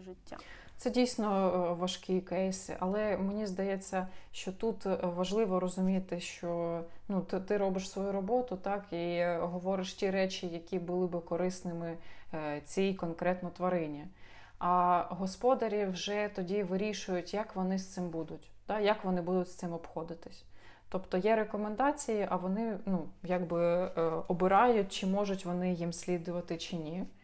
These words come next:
Speaker 2: І, ну, м, на жаль, я теж не знаю, якби тут, як зменшити, е, відчуття обмеження свободи,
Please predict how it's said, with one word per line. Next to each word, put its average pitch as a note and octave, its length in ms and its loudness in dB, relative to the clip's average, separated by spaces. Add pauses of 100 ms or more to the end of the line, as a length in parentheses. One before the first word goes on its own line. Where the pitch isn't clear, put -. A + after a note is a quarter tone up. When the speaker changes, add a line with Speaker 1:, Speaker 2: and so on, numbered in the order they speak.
(500)
Speaker 2:
І, F#3 460 6
ну, F#3+ 220 2 (200)
м, E3+ 360 -4 (380)
на F#3 120 6
жаль, G#3 340 8
я F#3 240 8
теж F#3+ 260 2
не F#3 80 6
знаю, F3+ 360 2
якби E3 280 0
тут, F3+ 340 -2
як F#3+ 340 4
зменшити, F3 920 0 (440)
е, E3 360 2 (520)
відчуття G3 920 4
обмеження F#3+ 540 4
свободи, F#3+ 720 0